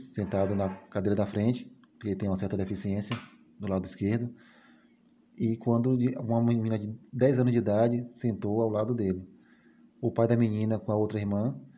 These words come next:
sentou um pouco atrás, no corredor do ônibus, e após algum,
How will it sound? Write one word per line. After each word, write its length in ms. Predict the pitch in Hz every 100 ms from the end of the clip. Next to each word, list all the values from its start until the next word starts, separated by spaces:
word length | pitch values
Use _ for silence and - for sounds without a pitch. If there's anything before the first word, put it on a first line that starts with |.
| _ _ _
sentou 320 | - 104 104
um 40 | 98
pouco 200 | 107 110
atrás, 500 | 101 101 117 127 - - _ _ _ -
no 120 | 98
corredor 280 | 95 92 98
do 120 | 98
ônibus, 360 | 104 117 120 - _ - _ _ _ _ _
e 380 | 123 123 143 147 - - -
após 380 | 117 120 117
algum, 500 | 117 110 113 107 101